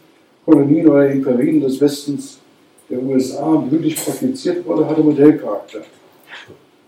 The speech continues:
Die kaiserlichen Besatzungstruppen in Belgien, noch mehr in den besetzten Gebieten des Russischen Reiches, in den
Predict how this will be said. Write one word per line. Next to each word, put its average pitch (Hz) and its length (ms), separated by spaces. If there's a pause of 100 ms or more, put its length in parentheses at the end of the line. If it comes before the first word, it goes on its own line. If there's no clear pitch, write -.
(180)
Die 120 60
kaiserlichen 143 600
Besatzungstruppen 156 800
in 123 100
Belgien, 160 340
noch 143 180
mehr 160 200
in 156 100
den 147 120
besetzten 147 440
Gebieten 143 380
des 131 180
Russischen 147 380
Reiches, 160 560 (520)
in 120 140
den 120 140